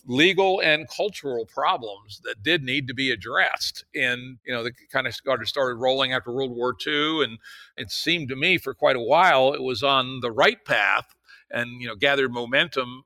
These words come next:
around nineteen seventy-five. In fact, I, hopefully one of my quotes that will survive is that I say, "When historians look back at the twentieth century, it may well be that it wasn't the world wars, nuclear energy, landing on the moon, or the internet that was the biggest event,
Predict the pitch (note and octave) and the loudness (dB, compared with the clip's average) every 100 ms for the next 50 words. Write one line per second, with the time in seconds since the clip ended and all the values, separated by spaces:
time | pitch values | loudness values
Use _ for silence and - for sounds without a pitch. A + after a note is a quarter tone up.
0 | B2 B2 B2+ B2 C#3 C3+ B2 - C#3+ C3 | -6 -2 0 0 -2 -4 -6 0 0 0
1 | A#2+ A#2 - - D#3+ D3 G#2 G2+ A#2+ A#2 | -4 -8 -8 -2 2 4 4 2 -2 -8
2 | A#2 B2 A#2 A2+ A#2 - _ - C3+ - | -4 -4 -2 -6 -8 -12 _ -16 -14 -10
3 | A2+ A#2+ A2 G#2 - C3 B2 B2+ B2 A#2 | -10 -8 -8 -8 -6 -6 -6 -10 -12 -10
4 | - A#2 G2+ G2+ A2 D3 C3 G#2+ A2 A2 | -10 -8 -2 2 2 0 -4 -8 -6 -4
5 | A#2 - C3 B2+ A#2+ A#2 - E3 E3 D#3+ | -2 0 0 0 -4 -8 -6 -2 0 0
6 | C#3 A#2 C3+ B2+ - C#3+ C#3 - - - | -2 -4 -6 -6 -2 0 0 -2 -8 -10
7 | - C#3+ C3+ A#2+ - E3 E3 D3 A#2 G#2+ | -8 -4 -2 -4 -8 -4 -4 -6 -8 -8
8 | B2 - - - - - A#2+ D#3 D3+ C#3+ | -10 -16 -18 -18 -16 -10 -2 0 4 4
9 | B2+ D3 D3 C3 B2 C#3 C#3 C#3 B2+ B2 | 4 2 2 2 0 0 0 -2 -6 -2
10 | C#3+ C3 B2+ C#3+ D3 D3 D3 G#2+ B2 C3+ | 0 0 -2 -2 2 2 0 -2 -8 -4
11 | C3+ C3 C#3 D3 C#3+ B2+ D3 D3 B2 C#3+ | 0 2 2 2 -2 -2 0 0 2 2
12 | D3 C#3 C3+ C3 C3 D3+ D3 C3 C3+ D#3 | 2 2 0 -2 -6 -6 -4 0 2 2
13 | E3+ B2+ B2 - C#3 B2+ A2+ A#2+ C#3 C#3 | 2 2 0 0 -2 -2 -6 -2 0 2
14 | C3 - A#2 D#3 D3+ | 0 -2 -2 2 2